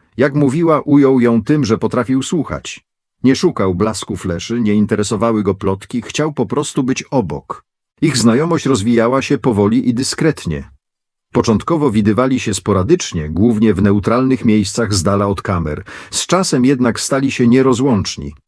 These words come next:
Bliscy aktorki opowiadają, że odkąd pojawił się w jej życiu, Agata złagodniała.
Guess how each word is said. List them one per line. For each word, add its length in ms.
Bliscy 460
aktorki 600
opowiadają, 600
że 180
odkąd 460
pojawił 500
się 140
w 60
jej 260
życiu, 440
Agata 380
złagodniała. 840